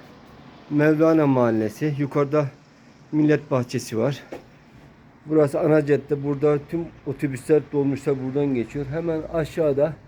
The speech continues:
e, ben buradan çatılarını falan görüyorum. gop metro,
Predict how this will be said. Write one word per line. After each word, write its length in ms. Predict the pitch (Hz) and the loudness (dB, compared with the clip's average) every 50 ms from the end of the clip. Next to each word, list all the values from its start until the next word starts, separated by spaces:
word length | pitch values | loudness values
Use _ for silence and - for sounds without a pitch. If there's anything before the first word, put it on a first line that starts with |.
| - - - - - - - - - - - - - - - - - - 165 | -20 -20 -20 -20 -20 -20 -20 -20 -20 -20 -20 -20 -20 -20 -20 -20 -16 -10 -4
e, 400 | 139 135 135 131 131 131 131 131 131 143 | -2 0 2 2 2 2 0 -2 -2 -2
ben 220 | 165 160 156 156 | -2 -2 -2 -4
buradan 300 | 151 151 147 156 151 151 156 - - - - - - - | -6 -4 -2 -2 -2 -2 -6 -10 -16 -20 -20 -20 -20 -12
çatılarını 560 | - 170 151 - 156 151 147 139 139 147 139 | -10 -10 -8 -6 -2 0 0 2 2 0 -4
falan 380 | 143 156 147 143 143 139 135 135 | -4 -4 -4 -2 -2 -2 -2 -2
görüyorum. 500 | 147 156 165 156 147 131 135 147 147 - - - - - - - - - - 143 | -2 -2 -2 -2 -2 -2 -4 -6 -8 -12 -18 -20 -20 -20 -20 -20 -20 -16 -6 0
gop 200 | 175 185 190 190 | 0 0 0 0
metro, 500 | 190 151 139 131 139 143 143 151 170 | -2 0 0 -2 -2 -4 -6 -4 -6